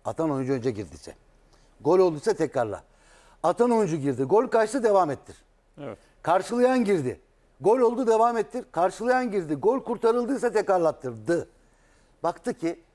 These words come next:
Speaker 1: ikisi birlikte giriyor. Dedi ki buna karışmayın. İstisna koydu. O da şu. Giren oyuncu topa müdahale ediyorsa tekrarlattır.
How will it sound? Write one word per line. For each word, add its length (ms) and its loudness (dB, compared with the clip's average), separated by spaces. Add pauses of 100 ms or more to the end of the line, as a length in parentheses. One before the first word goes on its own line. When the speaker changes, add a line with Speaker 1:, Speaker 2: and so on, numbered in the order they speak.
(220)
Speaker 1:
ikisi 300 -4
birlikte 300 0
giriyor. 240 -2
Dedi 180 -2
ki 120 -6
buna 140 2
karışmayın. 420 -4 (1300)
İstisna 560 -4
koydu. 480 -6 (500)
O 100 -4
da 100 -2
şu. 200 -10 (880)
Giren 320 2
oyuncu 360 0
topa 240 -2
müdahale 360 0
ediyorsa 420 0 (880)
tekrarlattır. 580 -4